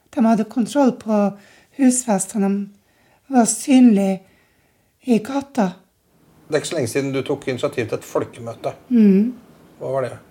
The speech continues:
Speaker 1: Det var jo fire-fem stykker som pratet hele dag, og OK, nå fikk vi vite at politimesteren i Finnmark skulle komme hit. Nå må vi gjøre noe. En gang for alle. Nå må vi fortelle vår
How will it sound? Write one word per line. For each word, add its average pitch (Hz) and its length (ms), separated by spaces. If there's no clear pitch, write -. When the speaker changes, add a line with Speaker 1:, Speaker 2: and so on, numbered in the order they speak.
Speaker 1:
Det 294 200
var 233 200
jo 220 140
fire-fem 220 580
stykker 208 460
som 269 180
pratet 214 400
hele 208 220
dag, 202 160
og - 1080
OK, 214 180
nå 233 200
fikk - 220
vi 247 140
vite 240 240
at 220 360
politimesteren 233 720
i - 20
Finnmark 220 360
skulle - 180
komme 247 240
hit. 254 240
Nå 247 100
må 220 160
vi 202 80
gjøre 185 180
noe. 180 80
En 226 260
gang 196 140
for 226 220
alle. 185 200
Nå 277 100
må 233 120
vi - 120
fortelle 233 420
vår 220 220